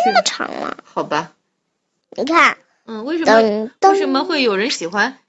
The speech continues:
Speaker 2: 养蛇当宠物呢？嗯。
Speaker 1: 对呀，咬你一口不就死了？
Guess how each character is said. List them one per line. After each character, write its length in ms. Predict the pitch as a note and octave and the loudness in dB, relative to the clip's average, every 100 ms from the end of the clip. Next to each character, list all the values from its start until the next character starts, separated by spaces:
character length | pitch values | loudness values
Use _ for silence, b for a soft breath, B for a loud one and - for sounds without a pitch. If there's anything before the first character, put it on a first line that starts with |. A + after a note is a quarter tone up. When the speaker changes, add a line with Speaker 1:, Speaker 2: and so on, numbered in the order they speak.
| _ | _
Speaker 2:
养 280 | A#3 G#3 F3 | -4 -4 -4
蛇 240 | - F#3+ | -8 -6
当 180 | F#4 G4 | -4 -4
宠 240 | C4+ F3 D#3 | -6 -10 -10
物 140 | D#3 | -12
呢？ 180 | - G5 F#5+ - | -14 -14 -16 -14
嗯。 160 | F#4 - | -14 0
Speaker 1:
对 400 | G4+ G4+ F4 E4 | 6 10 10 8
呀， 440 | C#4+ C4+ B3+ B3+ | 8 8 8 4
咬 200 | D#4 F4+ A#4+ B4 | 6 6 6 2
你 120 | G4+ | -2
一 40 | |
口 160 | G4+ E4+ | -2 -4
不 80 | C#4+ | -4
就 180 | D4+ C4 | -8 -6
死 340 | - - - | -2 0 0
了？ 140 | - | -4